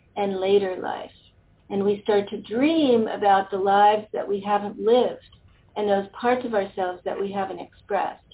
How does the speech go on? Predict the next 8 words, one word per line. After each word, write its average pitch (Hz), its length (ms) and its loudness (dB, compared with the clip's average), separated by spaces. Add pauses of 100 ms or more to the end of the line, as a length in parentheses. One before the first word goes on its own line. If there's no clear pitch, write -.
(640)
And 233 180 2
so 254 200 4
that 294 360 2
really 262 360 -2 (120)
caught 233 300 0
my 202 220 -2 (120)
attention. - 680 -10 (540)
And 220 140 -4